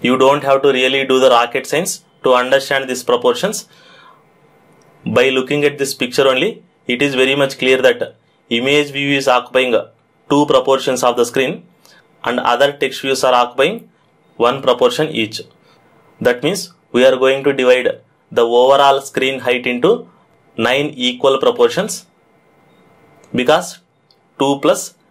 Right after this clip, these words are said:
seven ones, which is equivalent to nine proportions, and we are going to give two proportions to image views and one proportion for each text view. Apart from that,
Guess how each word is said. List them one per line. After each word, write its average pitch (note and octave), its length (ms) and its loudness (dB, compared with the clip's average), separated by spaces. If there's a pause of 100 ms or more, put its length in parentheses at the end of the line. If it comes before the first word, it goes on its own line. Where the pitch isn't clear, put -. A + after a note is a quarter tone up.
(140)
seven C3+ 420 0
ones, D#3+ 340 -4
which B2 240 -6
is D3+ 140 0
equivalent C3 400 0
to D#3 100 4
nine B2+ 240 -2
proportions, A#2+ 640 -2 (880)
and B2 260 0
we B2 140 2
are C3+ 140 4
going C3 320 0
to C#3 80 0
give C#3 300 0 (440)
two D3+ 200 2
proportions C3+ 760 0 (200)
to C3 80 0
image B2 340 -2
views - 340 -4 (680)
and A#2+ 240 0
one C3+ 220 0
proportion C#3 680 -2 (160)
for B2+ 300 0
each C3+ 260 -4
text - 360 -4
view. G#2 280 -4 (2500)
Apart D3+ 340 0
from C#3+ 140 -4
that, F3 220 -4